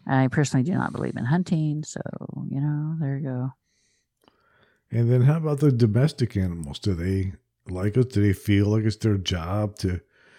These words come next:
Speaker 2: be our companions?
Speaker 1: Uh, the dogs, uh, most of,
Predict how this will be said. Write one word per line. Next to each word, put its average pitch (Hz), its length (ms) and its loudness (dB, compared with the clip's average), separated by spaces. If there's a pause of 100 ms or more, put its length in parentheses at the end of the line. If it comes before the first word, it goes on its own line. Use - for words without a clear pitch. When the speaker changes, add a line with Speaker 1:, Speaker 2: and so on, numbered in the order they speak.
(440)
Speaker 2:
be 104 220 6
our 95 160 2
companions? 107 1120 2 (1000)
Speaker 1:
Uh, 214 100 0
the 208 140 4
dogs, 220 420 4
uh, 156 380 2
most 226 360 4
of, 156 160 0